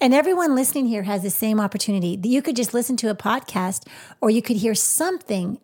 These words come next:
Maybe it's not us, but maybe God's speaking to you beyond our words. I hope he is. But I hope you hear something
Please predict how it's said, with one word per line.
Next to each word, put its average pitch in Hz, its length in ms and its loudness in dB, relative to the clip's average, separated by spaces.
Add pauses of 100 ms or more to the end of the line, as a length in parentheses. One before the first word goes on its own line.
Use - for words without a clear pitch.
Maybe 294 300 2
it's 277 140 -2
not 233 180 2
us, 254 220 -2
but 214 80 0
maybe 240 260 2
God's 214 320 0
speaking 254 280 -4
to 254 40 0
you 247 60 0
beyond 202 400 0
our 254 80 0
words. 175 320 -2
I 180 80 -2
hope 226 300 0
he 226 180 0
is. 175 240 -6 (320)
But 226 100 -2
I 220 80 2
hope 247 280 0
you 262 100 -2
hear 208 240 -4
something 208 760 -4